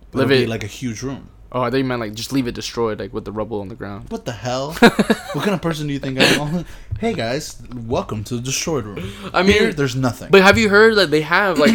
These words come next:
Speaker 2: <clears throat> destroy rooms and stuff? You know what
Speaker 1: Oh,
Speaker 2: that
Speaker 1: yeah,
Speaker 2: is,
Speaker 1: like,
Speaker 2: right?
Speaker 1: you can just destroy everything
Speaker 2: You
Speaker 1: with
Speaker 2: just
Speaker 1: hot
Speaker 2: go in there, yeah, you just go in there with, like, a bat or a hammer or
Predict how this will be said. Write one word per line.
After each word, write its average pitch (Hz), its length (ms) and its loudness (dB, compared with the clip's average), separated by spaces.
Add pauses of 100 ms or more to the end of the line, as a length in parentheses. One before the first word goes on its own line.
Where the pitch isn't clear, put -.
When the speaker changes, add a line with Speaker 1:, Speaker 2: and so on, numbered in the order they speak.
(160)
Speaker 2:
<clears throat> 135 160 0
destroy 180 380 6
rooms 120 460 2
and 117 120 -8
stuff? 127 220 -2
You 127 140 -4
know 170 80 2
what 180 140 6
Speaker 1:
Oh, - 20 6
Speaker 2:
that 160 60 4
Speaker 1:
yeah, 156 60 4
Speaker 2:
is, 123 60 0
Speaker 1:
like, 107 100 -6
Speaker 2:
right? 123 80 -6
Speaker 1:
you 123 60 -8
can 127 120 -2
just 117 200 -6
destroy 117 380 -6
everything 127 360 -6
Speaker 2:
You 156 100 4
Speaker 1:
with 151 100 2
Speaker 2:
just - 40 0
Speaker 1:
hot 120 80 0
Speaker 2:
go 156 140 10
in 160 120 4
there, 151 200 4
yeah, 160 300 2
you 123 100 0
just 123 160 -10
go 143 100 4
in 147 60 2
there 143 80 0
with, 135 100 0
like, 127 80 -2
a - 100 -16
bat 127 300 0
or 110 200 -4
a 107 60 -10
hammer 127 540 -4
or 104 140 -6